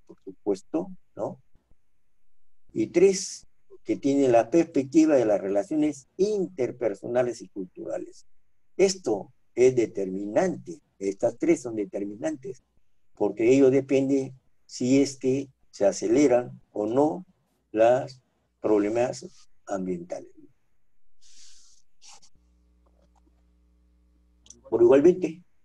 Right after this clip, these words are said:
como la, eh, la figura anterior, dos siste-, dos subsistemas, un subsistema natural y un subsistema social, naturaleza y hombre. ¿Ok?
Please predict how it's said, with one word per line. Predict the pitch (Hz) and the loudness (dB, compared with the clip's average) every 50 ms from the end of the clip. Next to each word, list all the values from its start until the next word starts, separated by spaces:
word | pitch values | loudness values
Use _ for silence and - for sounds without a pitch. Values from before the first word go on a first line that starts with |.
| _ - - - - - - - - - | _ -20 -20 -20 -20 -20 -20 -20 -20 -12
como | - 104 104 104 101 | -10 -6 -4 -2 -2
la, | 101 101 98 98 95 92 90 90 - - - _ _ _ _ _ _ _ _ _ _ _ - _ _ - | 0 0 -2 -2 -4 -6 -10 -12 -16 -20 -20 _ _ _ _ _ _ _ _ _ _ _ -20 _ _ -10
eh, | 110 104 98 95 95 95 92 92 | -8 -6 -4 -4 -2 -2 -4 -4
la | 95 98 92 | -6 -8 -6
figura | - 110 110 - 117 | 0 2 4 4 4
anterior, | 107 98 - 123 143 170 165 170 185 - _ _ _ _ _ _ _ _ _ _ - | 2 0 0 4 4 4 4 4 -6 -16 _ _ _ _ _ _ _ _ _ _ -2
dos | - 107 95 - | -2 -2 -2 -2
siste-, | 117 110 - - - 180 - | -6 -8 -6 0 0 2 4
dos | - 131 123 127 | 4 4 4 2
subsistemas, | 135 120 - 143 139 - - 196 160 135 139 139 - - - - _ _ _ _ _ _ _ _ _ _ _ - | -2 -6 -4 -6 -6 0 0 0 0 0 -2 -4 -8 -20 -20 -20 _ _ _ _ _ _ _ _ _ _ _ -14
un | - 101 | -12 -8
subsistema | 95 104 95 - 110 - - 147 139 135 127 123 | -6 -6 -2 -2 -4 -2 0 0 2 2 2 2
natural | 135 139 135 - 156 151 156 139 143 147 185 - _ _ _ _ _ _ _ _ _ _ _ _ _ - | 2 0 0 0 2 4 4 2 2 0 -6 -10 _ _ _ _ _ _ _ _ _ _ _ _ _ -16
y | - - 110 | -8 -2 0
un | 117 120 113 | 0 0 0
subsistema | 110 104 92 - 104 92 _ - 120 110 107 107 110 - - - - - - _ _ _ _ | -2 -6 -6 -6 -8 -10 _ -2 -2 -2 0 -2 -6 -6 -8 -14 -20 -20 -20 _ _ _ _
social, | _ - - - - - - - - - - - - - - - - | _ -12 -10 -10 -10 -8 -8 -8 -8 -8 -12 -16 -20 -20 -20 -20 -12
naturaleza | - 196 190 - 113 - - 175 196 190 190 - 180 180 185 - - - _ _ _ _ _ _ | -10 -8 -2 0 2 4 6 6 6 4 4 2 -2 -2 -4 -6 -12 -20 _ _ _ _ _ _
y | - 101 101 101 | -8 -4 -2 -2
hombre. | 95 90 87 90 - - _ _ _ _ _ _ _ _ _ _ _ _ - | -2 -2 -4 -12 -14 -18 _ _ _ _ _ _ _ _ _ _ _ _ -18
¿Ok? | 180 180 - | -16 -12 -12